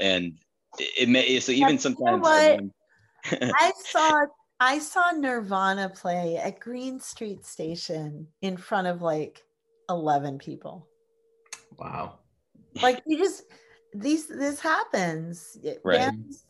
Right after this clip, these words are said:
Speaker 2: you know, some nights don't work, some nights do work, some nights don't work. Like,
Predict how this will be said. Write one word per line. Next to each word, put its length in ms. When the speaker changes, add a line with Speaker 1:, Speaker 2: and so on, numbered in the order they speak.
Speaker 2:
you 140
know, 420
some 420
nights 440
don't 320
work, 280
some 280
nights 320
do 240
work, 360
some 240
nights 300
don't 240
work. 380
Like, 320